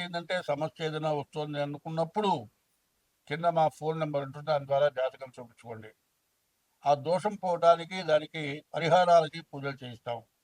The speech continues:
అటువంటి పూజలు కనుక చేయించుకున్నారనుకోండి మీకు సమస్యల నుండి బయటపడతారు. కాబట్టి మిథున రాశి వాళ్ళకి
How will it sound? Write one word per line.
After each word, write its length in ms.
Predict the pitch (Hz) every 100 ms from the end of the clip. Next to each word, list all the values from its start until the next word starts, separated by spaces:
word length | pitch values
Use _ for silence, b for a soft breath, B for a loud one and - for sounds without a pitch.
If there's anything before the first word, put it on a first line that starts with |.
| _ _ _ _ _ -
అటువంటి 340 | 160 175 180 170
పూజలు 280 | 170 185 208
కనుక 180 | 208 196 190
చేయించుకున్నారనుకోండి 1000 | 170 185 160 175 180 185 185 170 170 165 151
మీకు 160 | 143 139 123
సమస్యల 320 | 131 139 - 143
నుండి 140 | 156 165
బయటపడతారు. 560 | 120 120 110 - 107 104 _ _ _ _ _ _ -
కాబట్టి 360 | 123 151 160 170
మిథున 280 | 143 135 147
రాశి 180 | 139 131
వాళ్ళకి 340 | 143 147 151